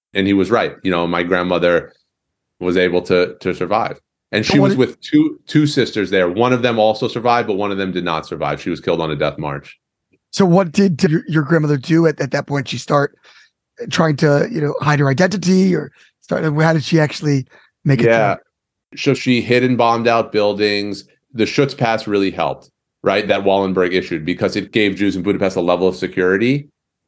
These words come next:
Speaker 1: for some time. So she had a Schutzpass and she was just kind of hiding. She was, obs-, you know, trying to just stay away. And I, I go through all the details in the book. She actually had friends who were able to rent an apartment. So she stayed there for a while.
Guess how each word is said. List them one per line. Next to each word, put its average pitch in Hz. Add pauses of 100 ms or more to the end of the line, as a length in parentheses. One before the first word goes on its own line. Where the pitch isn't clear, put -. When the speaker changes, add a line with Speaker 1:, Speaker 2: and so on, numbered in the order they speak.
(120)
Speaker 1:
for 123
some 120
time. 127
So 113
she 98
had 92
a 90
Schutzpass 143
and 110
she 170
was 202
just 151
kind 156
of 139
hiding. 113 (380)
She -
was, 131
obs-, 117
you 123
know, 95
trying 107
to 110
just 104
stay 107
away. 101
And 101
I, 107 (100)
I 107
go 113
through 135
all 117
the 117
details 107
in 104
the 98
book. 95 (720)
She 127
actually 117
had 104
friends 110
who 98 (260)
were 110
able 110
to 110
rent 104
an 101
apartment. 131
So 110
she 101
stayed 98
there 127
for 127
a 120
while. 117